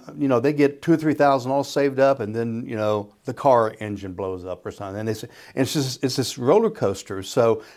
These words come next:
I think you don't forego putting money in a retirement account to put everything in an emergency fund. I think there needs to be a balance. And like you said, great point.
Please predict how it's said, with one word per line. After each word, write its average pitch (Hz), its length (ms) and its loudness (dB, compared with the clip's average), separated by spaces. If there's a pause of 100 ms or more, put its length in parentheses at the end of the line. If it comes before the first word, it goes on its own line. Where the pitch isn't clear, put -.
I 127 80 0
think 214 540 -2 (180)
you 139 220 0
don't 147 260 4 (440)
forego 139 1120 4 (560)
putting 143 320 4
money 131 280 2
in 120 80 -4
a 117 40 -4
retirement 123 460 -2
account 107 420 -4 (140)
to 123 80 -12
put - 320 -6 (100)
everything 143 460 -2
in 110 80 -6
an 107 40 -8
emergency 104 440 -8
fund. 101 340 -12 (360)
I 104 80 -6
think 131 180 -4
there 156 100 0
needs 147 180 0
to 139 100 -6
be 127 120 0
a 123 60 4
balance. 104 460 0
And 107 80 -4
like 113 160 -4
you 87 80 -6
said, 95 280 -4
great 120 280 -2
point. 110 320 0